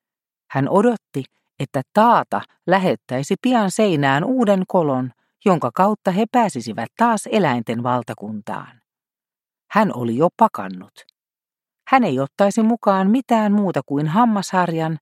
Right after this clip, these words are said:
ja hammastahnatuubin. Mussea vähän ahdisti,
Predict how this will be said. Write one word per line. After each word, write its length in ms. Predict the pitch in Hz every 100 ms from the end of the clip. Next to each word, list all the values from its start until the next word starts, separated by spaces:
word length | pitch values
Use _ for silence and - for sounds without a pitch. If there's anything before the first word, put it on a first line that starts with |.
| _ _
ja 60 | 220
hammastahnatuubin. 1400 | 208 233 117 - - 135 - 208 147 117 117 113 107 _ _ _ _ _ _ _ _ _ _ _ _ _ _ _ -
Mussea 540 | 170 254 - 143 110
vähän 320 | 131 151 160 214
ahdisti, 600 | 220 160 123 - -